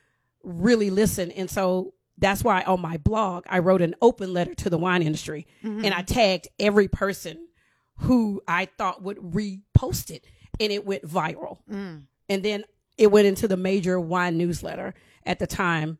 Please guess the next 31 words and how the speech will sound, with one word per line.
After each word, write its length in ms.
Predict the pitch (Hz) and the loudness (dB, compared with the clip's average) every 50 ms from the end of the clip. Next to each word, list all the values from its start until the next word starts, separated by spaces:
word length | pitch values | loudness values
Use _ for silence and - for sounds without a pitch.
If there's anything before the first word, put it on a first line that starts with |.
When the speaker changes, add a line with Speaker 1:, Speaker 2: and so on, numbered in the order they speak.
| _ _ _ _ _ _ _ | _ _ _ _ _ _ _
Speaker 1:
that 140 | - 180 165 | -4 -4 -2
had 160 | 175 190 180 | -2 0 0
over 180 | 185 185 170 175 | 2 2 2 0
two 180 | - - 226 | -2 -2 -2
million 280 | 202 190 185 175 175 165 | 0 0 0 0 0 2
readers 320 | 175 175 170 190 160 - | 0 0 0 -2 -6 -8
a 40 | 180 | -8
day. 300 | 185 - - 165 170 - - | -6 -6 -8 -8 -10 -6 -4
And 120 | 202 190 | -2 0
I 80 | 180 190 | 0 2
woke 320 | 190 185 202 208 - - | 4 6 4 4 4 2
up 300 | - 196 180 160 - - - - | 0 -2 -2 -2 -4 -10 -6 -4
the 100 | 196 180 | -4 -2
next 320 | 180 180 185 180 - - | 0 -2 -4 -4 -2 -2
day 240 | - 180 170 165 180 | -2 0 0 -2 -4
and 100 | - 175 160 | -6 -6 -4
my 120 | 170 165 - - | -4 -6 -4 -2
inbox 460 | 185 185 180 160 170 160 - - - | 0 0 0 -2 -4 -6 -8 -10 -10
was 120 | 165 - | -10 -10
flooded 520 | - - _ - 208 208 208 202 202 185 - | -10 -14 _ -6 -4 -2 -2 -2 -2 -4 -6
with 160 | 185 - - | -4 -4 -4
people 320 | - 196 185 - 185 170 | -4 -6 -8 -10 -8 -4
like, 260 | 175 170 165 165 - - _ - - _ | -4 -4 -4 -4 -6 -12 _ -20 -20 _
"How 120 | - 190 180 | -16 -14 -12
can 120 | 175 180 | -12 -10
we 100 | 165 160 | -8 -6
help?" 380 | 127 165 233 175 - - _ _ _ _ _ _ _ _ _ _ _ - | -4 -4 -4 -4 -6 -10 _ _ _ _ _ _ _ _ _ _ _ -14
Speaker 2:
Oh, 60 | 208 | -12
I 120 | 190 175 | -12 -10
love 200 | 170 170 170 - | -12 -12 -14 -16
that. 260 | - 151 143 131 135 | -16 -18 -18 -18 -20